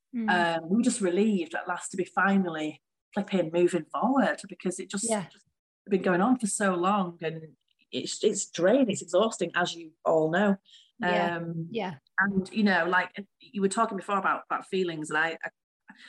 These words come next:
Speaker 2: I wish things like this had been around when I was trying to conceive, because what I did was I was just like some sort of machine,
Speaker 1: Mm.
Speaker 2: moving forward, moving forward, moving forward. And, like, through my failed cycles, I was just like,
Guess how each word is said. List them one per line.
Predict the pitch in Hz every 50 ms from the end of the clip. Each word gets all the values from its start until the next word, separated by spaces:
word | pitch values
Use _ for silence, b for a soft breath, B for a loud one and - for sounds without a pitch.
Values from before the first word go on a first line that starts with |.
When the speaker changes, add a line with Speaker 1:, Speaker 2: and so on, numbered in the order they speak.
| B B
Speaker 2:
I | - 190
wish | 196 214 254 254 -
things | 240 214 208 202
like | 196 165
this | 185 180
had | 190 185
been | 185 175 175
around | 175 175 170 175 175 170 170
when | - 170
I | 170
was | 170 170 -
trying | - - 165 156
to | 156 -
conceive, | - 156 - - 160 147 147
because | - - - - - -
what | 202 196 -
I | - 202 165
did | - 175 165 - -
was | 139 147
I | 156
was | 147 -
just | 190 - -
like | 165 - - _
some | - - 165
sort | - - 156 -
of | 196 -
machine, | - 165 - - - - 180 160 160 139 131 151 175 208 208 b b b b b b b b b _ _
Speaker 1:
Mm. | 208 185 175 175 175 175 165 - _ _ _ _ _ _ _
Speaker 2:
moving | - 247 262 240 -
forward, | 214 185 170 170 170 180
moving | 202 226 233 240 226
forward, | - 180 165 160 160
moving | 160 190 190 196 202 190
forward. | - - 175 160 156 151 156 151 160
And, | 170 170
like, | 170 165 170 -
through | - 208 202
my | 196 185
failed | 190 - - 196 185 190 185
cycles, | - - 196 185 180 180 - - 156 143 147 156 156
I | 151 151
was | 156 -
just | 185 -
like, | - 160 160